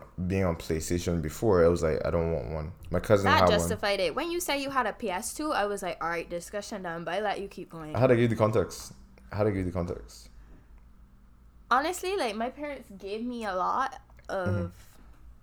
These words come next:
Speaker 2: electronics over the years, but I don't know, maybe I should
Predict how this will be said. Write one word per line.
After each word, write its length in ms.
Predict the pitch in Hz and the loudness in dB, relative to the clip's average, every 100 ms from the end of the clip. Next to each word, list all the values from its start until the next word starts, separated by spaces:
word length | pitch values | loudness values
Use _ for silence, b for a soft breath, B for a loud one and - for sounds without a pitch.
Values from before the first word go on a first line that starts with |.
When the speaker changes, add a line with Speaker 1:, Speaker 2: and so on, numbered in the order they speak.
| - - - - - - - - - | -20 -20 -20 -20 -20 -20 -20 -20 -14
Speaker 2:
electronics 1160 | 190 180 170 - 202 190 254 320 - - - - - | -8 -4 -4 -4 -6 -4 -4 -8 -12 -20 -18 -18 -10
over 240 | 190 190 202 | -8 -6 -6
the 80 | 202 | -6
years, 560 | 202 220 277 392 - - b b b - 170 | -6 -6 -6 -8 -12 -16 b b b -18 -6
but 440 | 190 170 165 151 - - - - - - - - - - - - - - - - - - - - - - - - - _ | 0 2 0 -2 -8 -16 -20 -20 -20 -20 -20 -20 -20 -20 -20 -20 -20 -20 -20 -20 -20 -20 -20 -20 -20 -20 -20 -20 -20 _
I 100 | 220 | 0
don't 140 | 240 254 | 0 2
know, 140 | 240 | 0
maybe 280 | 214 240 254 | 0 -4 -4
I 60 | 254 | -4
should 300 | 240 202 | -4 -10